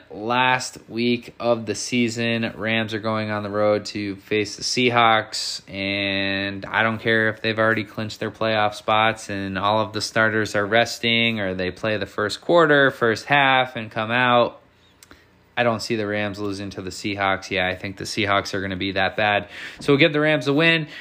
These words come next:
to finish twelve and five on the year. Definitely some good value on the over at ten and a half on FanDuel Sportsbook. Um, a lot of people are talking about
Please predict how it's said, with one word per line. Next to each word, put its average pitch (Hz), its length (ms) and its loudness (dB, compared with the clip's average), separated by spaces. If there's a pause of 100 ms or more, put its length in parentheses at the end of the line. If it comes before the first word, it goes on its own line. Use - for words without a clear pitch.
(180)
to 156 160 0
finish 208 640 2 (120)
twelve 170 440 6
and 170 160 -6
five 156 600 0
on 143 240 -6
the 135 80 -6
year. 139 600 2
Definitely 135 400 -2
some 117 220 -4
good 123 180 -2
value 123 500 2
on 113 160 -4
the 113 140 -4
over 120 280 0
at 113 280 -2
ten 120 160 -8
and 113 120 -8
a 107 40 -8
half 120 420 -2
on 104 240 -8
FanDuel 110 480 -6
Sportsbook. 156 800 4 (840)
Um, 110 1040 0 (680)
a - 40 -8
lot 123 200 4
of - 60 -8
people 135 280 2
are 127 220 6
talking 127 400 2
about 127 580 4